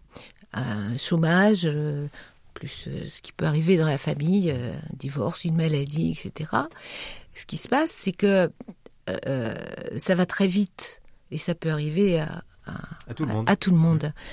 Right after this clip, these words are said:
Speaker 2: Mm.
Speaker 1: au plus malin d'entre nous. Et ce qui est dramatique, pour moi, là encore une fois, c'est, c'est personnel, c'est que, euh, demander le R S A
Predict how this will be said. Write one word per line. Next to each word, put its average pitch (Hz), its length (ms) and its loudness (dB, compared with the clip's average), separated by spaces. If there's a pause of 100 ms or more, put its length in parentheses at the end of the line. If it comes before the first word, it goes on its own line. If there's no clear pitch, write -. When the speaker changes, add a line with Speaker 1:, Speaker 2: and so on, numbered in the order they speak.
(300)
Speaker 2:
Mm. - 40 -4
Speaker 1:
au - 20 0
plus - 240 4
malin 190 260 8
d'entre 170 340 2
nous. 160 220 2 (540)
Et 175 100 2
ce - 140 -2
qui 208 100 2
est - 20 4
dramatique, 220 840 2 (680)
pour 160 160 -4
moi, 226 280 6 (640)
là 151 100 -6
encore 165 260 -4
une 156 100 -4
fois, - 180 0
c'est, 160 280 -4
c'est - 200 -10
personnel, 185 640 0 (420)
c'est - 240 2
que, - 140 6
euh, 151 520 6
demander 233 500 6
le 226 80 8 (140)
R 175 40 2
S 180 240 -2
A 247 240 4